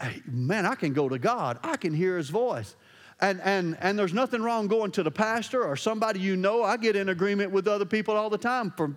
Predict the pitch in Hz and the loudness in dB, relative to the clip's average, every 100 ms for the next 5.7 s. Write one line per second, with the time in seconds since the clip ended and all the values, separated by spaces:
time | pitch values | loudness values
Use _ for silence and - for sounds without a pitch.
0 | - - 165 170 254 247 214 254 220 - | -8 -2 0 2 2 2 0 0 -4 -8
1 | - _ _ _ _ _ _ _ _ _ | -20 _ _ _ _ _ _ _ _ _
2 | - 185 190 165 220 233 190 147 - 254 | -2 0 0 0 0 2 -2 -6 -2 0
3 | 269 254 214 202 226 208 147 143 170 226 | 2 0 0 2 2 0 -2 -2 0 0
4 | 226 190 160 190 214 202 156 185 180 135 | 0 -2 0 0 0 0 0 0 0 0
5 | 151 170 - 135 170 113 | -2 -4 -2 -2 0 -2